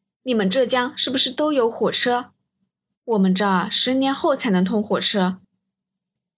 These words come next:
”“你们汉人在三胎政策开放之前，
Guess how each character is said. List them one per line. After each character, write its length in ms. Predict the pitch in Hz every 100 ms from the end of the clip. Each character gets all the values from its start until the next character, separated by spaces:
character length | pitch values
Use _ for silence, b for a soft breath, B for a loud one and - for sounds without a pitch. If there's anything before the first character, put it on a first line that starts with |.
| _ -
”“你 120 | 254
们 160 | 247 262
汉 320 | 269 330 294
人 300 | 247 226 240
在 180 | 285 277
三 220 | 320 311
胎 180 | 320 311
政 220 | 320 294
策 160 | - 285
开 180 | 320
放 200 | 320 302
之 100 | 269
前， 480 | 302 - 262 233 254